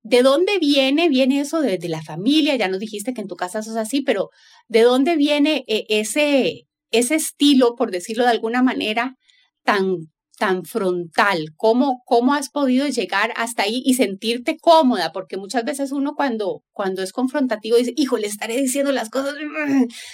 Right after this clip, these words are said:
¿cómo me van a, cómo me van a, a tomar?".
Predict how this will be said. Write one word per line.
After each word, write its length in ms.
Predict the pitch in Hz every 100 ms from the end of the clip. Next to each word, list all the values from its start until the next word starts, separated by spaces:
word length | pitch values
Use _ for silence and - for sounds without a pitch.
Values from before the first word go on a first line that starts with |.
| -
¿cómo 220 | 254 285
me 120 | 294
van 220 | 269 277
a, 240 | 302 277 - - - _
cómo 260 | 262 269 302
me 140 | 302
van 240 | 254 254
a, 380 | 285 277 214 165 -
a 160 | 208 247
tomar?". 380 | 202 214 220